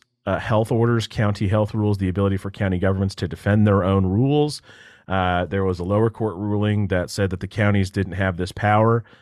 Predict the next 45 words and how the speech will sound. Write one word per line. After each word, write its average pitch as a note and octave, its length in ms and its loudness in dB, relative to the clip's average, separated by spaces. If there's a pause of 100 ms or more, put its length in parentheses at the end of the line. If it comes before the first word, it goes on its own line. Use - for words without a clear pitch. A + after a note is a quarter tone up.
(100)
The F#2 100 -6
Attorney F#2+ 280 0
General's G2 360 2
office G2 280 0
at F2+ 80 -6
the - 80 -6
time, A#2+ 340 2
run F#2+ 160 4
by, E2+ 380 2
uh, - 80 -10
Eric D#2+ 400 -4
Schmidt, A2 400 0 (340)
uh, E2 140 -2
declined G2 800 2
to G2 160 0
defend F#2 500 0
the F2+ 120 -2
counties, G#2 480 0
declined F#2+ 580 -2
to, F2 420 -2
uh, D#2 80 -4
assert F#2 400 -4
their E2+ 120 0
rights. D#3+ 460 -2 (380)
And, F#2 560 2
uh, - 100 -14
it F2+ 300 0
has F2+ 260 0
bubbled F#2+ 360 -2
up F#2+ 140 -2
to - 60 -20
this F#2 160 -6
Missouri F2+ 300 -2
Supreme A2+ 280 -2
Court, G#2+ 300 0
who F#2 400 0
six G2 260 -4
to G2 80 -2
nothing F2 300 -2
said E2+ 260 -2
Eric F2 260 0
Schmidt, E2+ 360 -4 (420)
uh, D#2+ 220 -2
was D2 500 -2
incorrect. F#2+ 680 0